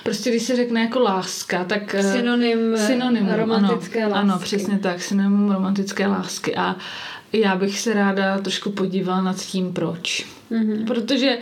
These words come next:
Speaker 2: Ty cyniku.
Speaker 1: Ne, tak, eh, prostě pojďme si to rozebrat. Jo? Jenom teda upřesním, kdyby náhodou někdo z vás žil celý život pod kamenem,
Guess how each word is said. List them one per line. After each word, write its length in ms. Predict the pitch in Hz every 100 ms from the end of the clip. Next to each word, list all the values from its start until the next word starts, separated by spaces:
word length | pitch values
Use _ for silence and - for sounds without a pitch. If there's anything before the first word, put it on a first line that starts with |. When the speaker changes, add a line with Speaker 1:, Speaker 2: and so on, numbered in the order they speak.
| -
Speaker 2:
Ty 120 | 269 -
cyniku. 640 | - 208 208 214 202 190 196 202 - - 269
Speaker 1:
Ne, 220 | 311 311
tak, 300 | 285 294 262
eh, 100 | 233 240
prostě 280 | 277 277 -
pojďme 300 | 285 277 254
si 140 | 254
to 100 | 233
rozebrat. 640 | 220 196 190 - 165 - - - - 202
Jo? 240 | 208 262 302 -
Jenom 300 | 233 262 254
teda 420 | 247 233 226 190 - -
upřesním, 540 | 190 - 214 - 220
kdyby 220 | 208 208 190
náhodou 380 | 190 220 214
někdo 260 | 202 202 196
z 60 | 202
vás 280 | 185 190
žil 300 | 180 196 196
celý 260 | 185 196 196
život 260 | 202 185 185
pod 220 | 165 -
kamenem, 680 | 185 185 190 196 196 202